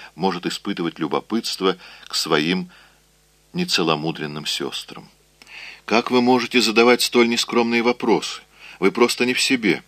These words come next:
Я сейчас дам вам успокоительное». «Не нужно мне никакого успокоительного. Я просто интересуюсь.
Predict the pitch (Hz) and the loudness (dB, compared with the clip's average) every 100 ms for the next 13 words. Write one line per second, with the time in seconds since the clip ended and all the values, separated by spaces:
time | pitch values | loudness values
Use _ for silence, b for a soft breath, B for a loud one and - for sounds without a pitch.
0 | _ _ _ B B 76 92 98 101 120 | _ _ _ B B 2 4 4 2 0
1 | - 113 95 98 107 98 B B 73 85 | 2 2 0 0 0 -4 B B -4 -2
2 | 90 - - 113 85 69 82 73 67 - | -2 -8 -8 -4 -4 -6 -10 -10 -14 -18
3 | _ _ _ _ _ - 85 107 101 98 | _ _ _ _ _ -6 2 2 4 2
4 | - 92 90 90 90 95 85 92 82 82 | 2 -2 0 0 0 -2 0 0 0 -4
5 | - 85 87 82 - 78 76 76 - B | -8 -2 0 0 -2 -6 -4 -4 -6 B
6 | B B 73 120 - 127 165 - 156 147 | B B 0 0 4 2 4 2 0 2
7 | 147 - - 80 69 - | -2 -2 -4 -6 -6 -10